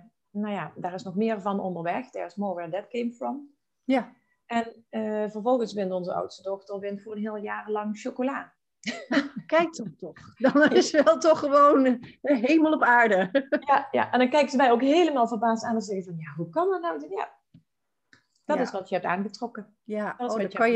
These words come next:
Speaker 1: hebt
Speaker 2: niet, niet vroeg genoeg mee beginnen, is,
Speaker 1: Ja.
Speaker 2: is mijn ervaring.
Speaker 1: Ja.
Speaker 2: Om, eh, om kinderen dat ook, eh, eh, bij te brengen. Ik weet niet of je, hoe oud zijn jouw kinderen?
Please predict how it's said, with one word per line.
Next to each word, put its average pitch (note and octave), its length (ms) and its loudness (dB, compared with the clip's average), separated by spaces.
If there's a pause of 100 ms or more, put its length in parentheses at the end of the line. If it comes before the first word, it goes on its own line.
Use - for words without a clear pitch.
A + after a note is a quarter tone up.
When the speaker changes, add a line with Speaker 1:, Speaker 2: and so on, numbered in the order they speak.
Speaker 1:
hebt - 0 -
Speaker 2:
niet, A#3+ 520 -2
niet B3+ 220 0
vroeg F4 200 -2
genoeg C4 240 -2
mee A3+ 180 0
beginnen, F#3+ 440 -2
is, - 140 2
Speaker 1:
Ja. - 220 -4
Speaker 2:
is G#3 120 -10
mijn F#3+ 220 -6
ervaring. F3 720 -6
Speaker 1:
Ja. F#3+ 400 -2
Speaker 2:
Om, G3+ 120 -12
eh, F#3+ 140 -10 (140)
om F#3+ 220 -10
kinderen A#3+ 320 -6
dat G3+ 260 -4
ook, F#3+ 260 -8
eh, F3+ 260 -8
eh, F3 80 -14 (720)
bij F#3 240 -2
te G#3 120 -10
brengen. E3+ 400 -8
Ik G#3 100 -8
weet A#3+ 160 4
niet B3+ 180 2
of A3+ 120 0
je, - 100 -6
hoe C4 300 0
oud C4 140 0
zijn C#4 160 -4
jouw C4 80 -4
kinderen? C#4+ 360 -6